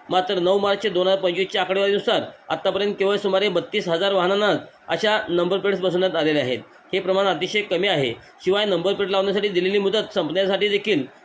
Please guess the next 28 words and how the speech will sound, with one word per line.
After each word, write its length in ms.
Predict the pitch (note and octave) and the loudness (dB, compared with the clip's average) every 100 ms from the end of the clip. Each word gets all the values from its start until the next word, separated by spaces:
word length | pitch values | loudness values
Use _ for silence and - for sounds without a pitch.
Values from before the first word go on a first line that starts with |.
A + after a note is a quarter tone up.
| - | -4
केवळ 200 | G3 A3+ | 2 2
दीड 220 | F3 G3+ | 2 0
महिना 200 | G3+ F#3 | 2 0
आहे. 200 | D#3 B2 A2 - - - | 0 -2 -6 -10 -16 -4
त्यामुळे 240 | F3 G3 | 0 0
कमी 240 | G3 F#3 G3+ | 0 0 2
दिवसात 280 | F#3+ G#3 G3 D#3+ | 0 -2 -2 0
जास्त 280 | F#3 F#3 | 0 0
वाहनांना 360 | G3+ F#3+ G3 G3+ | 2 2 2 2
नंबर 280 | F#3+ F3 F#3+ | 0 0 0
प्लेट 160 | F#3+ | 0
बसवण्याचे 360 | F#3+ G3 G3 G3 | 0 0 -2 0
आव्हान 380 | F3+ F3+ G3 B2+ - - - | 2 2 2 0 -6 -12 -2
आरटीओ 320 | E3 E3 G3 | 0 2 2
समोर 240 | F#3+ G3 | 2 2
आले 180 | G3 D3+ | 2 2
आहे. 180 | C3+ B2 | 0 -2
हे 440 | A#2+ - - F3 | -6 -16 -6 -2
लक्षात 220 | F3+ G#3+ F#3+ | 0 0 0
घेऊनच 540 | F3+ A3 G#3+ - - - - | 2 4 4 0 -6 -16 -2
आर-, 640 | E3 F3 - - - - D3 | -2 -2 -6 -20 -20 -10 -2
समूह 280 | F3+ G3+ G3+ | 0 2 2
आरक्षणाची 420 | G3+ G#3 G3+ G3+ | 0 0 -2 -2
संकल्पना 440 | G3+ F#3 G3 G3+ | -2 -2 -2 0
अंमलात 260 | F#3+ F3+ F#3+ | 2 2 2
आणली 180 | F3 E3 | 0 0
जात 200 | D3+ C#3+ | 0 0
आहे. 400 | A#2+ A2 - | -4 -6 -10